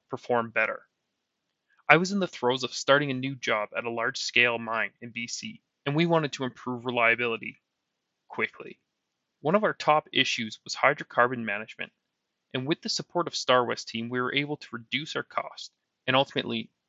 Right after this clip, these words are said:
chart a better path forward for our hydrocarbon management. My bosses were impressed, but I really can't take the credit. Star West Petroleum did all the legwork.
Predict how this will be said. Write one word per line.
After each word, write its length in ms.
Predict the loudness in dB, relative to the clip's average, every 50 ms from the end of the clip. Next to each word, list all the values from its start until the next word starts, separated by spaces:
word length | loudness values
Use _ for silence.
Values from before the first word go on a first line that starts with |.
| _
chart 300 | 0 4 6 6 6 4
a 80 | 0 -6
better 320 | 0 2 4 4 4 2
path 320 | 2 2 2 2 2 0 _ _
forward 300 | -2 0 0 0 0 -2 _
for 140 | -4 -2 -2
our 80 | 0 2 4
hydrocarbon 500 | 4 4 2 -2 -2 0 0 0 0 -2
management. 540 | -4 -6 -6 -6 -8 -10 -10 -10 -10 -10 -10 _ _ _ _ _ _ _
My 120 | 2 2 4
bosses 420 | 6 6 6 6 4 0 -6 -4
were 200 | -2 -2 0 0
impressed, 600 | -2 -4 -6 -4 -2 -2 -2 -2 -4 -12 -18 _ _ _ _ _ _ _ _ _ _ _ 4
but 60 | 4
I 60 | 4
really 180 | 6 4 0 -2
can't 240 | -2 -2 -2 -2 -2
take 160 | -6 -10 -10
the 80 | -10 _
credit. 280 | _ -2 -2 -2 -2 -6 -10 _ _ _ _ _ _ _ _ _ _ _ _
Star 260 | -2 4 6 6 6
West 220 | 6 4 0 0
Petroleum 560 | -6 -8 -2 -2 0 0 0 -2 -4 -6 -8 -12 _ _ _ _ _ -4
did 100 | -2 0
all 180 | 0 0 0
the 100 | -2 -4 -6
legwork. 520 | -6 -8 -8 -6 -8 -8 -8 -8 -10 _